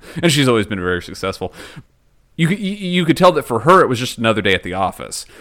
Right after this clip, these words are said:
And for me, it was, like, this formative thing where it's like, "Hey, here's your junk, and no one has to worry about that."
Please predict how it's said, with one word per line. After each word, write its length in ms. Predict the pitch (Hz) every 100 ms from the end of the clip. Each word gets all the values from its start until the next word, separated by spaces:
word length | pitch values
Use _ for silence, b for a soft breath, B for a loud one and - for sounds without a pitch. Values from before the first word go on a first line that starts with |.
| B -
And 160 | 135
for 180 | - 113
me, 240 | 113 160
it 80 | 143
was, 100 | 110
like, 140 | 107 -
this 180 | 90
formative 640 | - - 123 113 104 92 87
thing 520 | - 123 117 90 87
where 120 | 90
it's 160 | 90 -
like, 200 | 92 - B B
"Hey, 640 | - 208 294 247 139 98 - b b
here's 300 | - 160 226
your 100 | 214
junk, 460 | 180 254 175 - - B
and 300 | - 127 113
no 140 | 143
one 180 | 247 254
has 280 | 196 240 -
to 100 | 226
worry 260 | 196 170 131
about 340 | 101 95 92
that." 380 | 82 71 - -